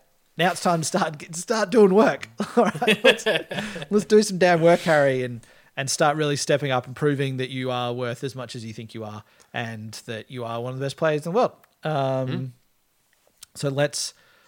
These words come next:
Speaker 1: uh, let's go with that. I'm also gonna give one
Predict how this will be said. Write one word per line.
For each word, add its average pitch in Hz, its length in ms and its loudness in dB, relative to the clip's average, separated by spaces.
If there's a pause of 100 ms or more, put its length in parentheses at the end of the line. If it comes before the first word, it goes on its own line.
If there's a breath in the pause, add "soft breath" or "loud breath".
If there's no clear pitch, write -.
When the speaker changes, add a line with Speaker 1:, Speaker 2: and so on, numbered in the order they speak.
(320 soft breath)
Speaker 1:
uh, 135 340 0
let's 151 180 -4
go 156 120 0
with 143 80 2
that. 151 240 2
I'm 185 200 2
also 233 340 6
gonna 214 160 2
give 160 320 2
one 147 340 0